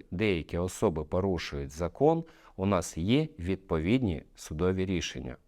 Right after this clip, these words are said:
А тепер переходимо до судової практики по питанню мобілізації. Усі рішення будуть в описі.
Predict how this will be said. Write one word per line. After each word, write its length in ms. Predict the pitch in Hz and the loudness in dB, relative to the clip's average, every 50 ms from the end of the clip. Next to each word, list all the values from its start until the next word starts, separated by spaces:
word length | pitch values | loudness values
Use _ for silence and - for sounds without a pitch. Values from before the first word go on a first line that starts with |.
| _ _ | _ _
А 80 | - 110 | -2 0
тепер 280 | - 156 - 185 180 | 0 2 4 2 2
переходимо 540 | - - 147 143 - - 151 135 139 131 123 | 4 2 2 2 2 2 2 4 4 4 4
до 220 | 107 98 123 143 156 | 4 4 2 2 2
судової 520 | - - - 90 101 107 110 113 110 107 | 0 -2 2 4 4 4 6 4 4 2
практики 640 | 95 - 92 92 90 90 - - 90 87 - 90 | 2 2 2 4 4 2 0 -4 -8 -6 -6 -6
по 200 | 85 - - 117 | -2 0 0 0
питанню 440 | - - 92 - 120 127 143 139 120 | 0 0 0 2 2 4 4 2 2
мобілізації. 920 | 101 101 101 98 98 98 95 92 82 87 87 82 80 78 - - - 82 - - | 2 0 0 0 0 0 0 0 0 0 2 2 2 0 -4 -6 -6 -6 -4 -4
Усі 380 | 98 92 - - - 98 85 | -4 -4 -4 -2 -2 0 2
рішення 520 | 85 107 131 156 - - - 147 143 139 120 | 2 2 2 2 0 0 0 2 2 2 2
будуть 520 | 95 82 90 98 104 107 120 113 117 - - | 2 2 0 0 2 4 2 2 2 -2 -8
в 180 | - 85 87 101 | -8 -2 2 2
описі. 520 | 101 90 - - 76 - - - 80 82 | 4 4 2 0 -4 -6 -6 -6 -8 -8